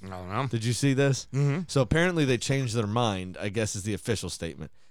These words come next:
Speaker 2: They changed their mind as to who they wanted to come on. Or, well, ra-, come off, rather. So first it was Jimenez, then they changed it to Podence right after
Speaker 1: Right.
Speaker 2: that. And, um,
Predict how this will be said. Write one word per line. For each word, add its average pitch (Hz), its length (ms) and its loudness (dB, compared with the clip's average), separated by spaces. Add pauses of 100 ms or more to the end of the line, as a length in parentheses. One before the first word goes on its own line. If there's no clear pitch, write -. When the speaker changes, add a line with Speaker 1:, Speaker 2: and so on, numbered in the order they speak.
(320)
Speaker 2:
They 117 140 2
changed 131 340 0
their 117 140 0
mind 110 360 -2
as 98 260 -2
to 104 120 2
who 127 240 2
they 117 140 0
wanted 110 340 -4
to 98 80 -8
come 101 300 -8
on. 87 340 -8 (380)
Or, 139 180 4
well, 123 380 0 (100)
ra-, 117 180 -2
come 123 220 -2
off, 113 260 0
rather. 73 380 -6
So 117 220 -2
first 160 400 4
it 143 80 2
was 110 100 0
Jimenez, 107 400 0
then 117 140 -2
they 113 100 -2
changed 127 420 -2
it 113 220 -4
to 107 140 -4
Podence 107 580 0 (840)
right 113 240 4
after 101 540 2 (140)
Speaker 1:
Right. 101 280 -4 (180)
Speaker 2:
that. 87 200 -2 (560)
And, 101 440 2
um, 95 440 0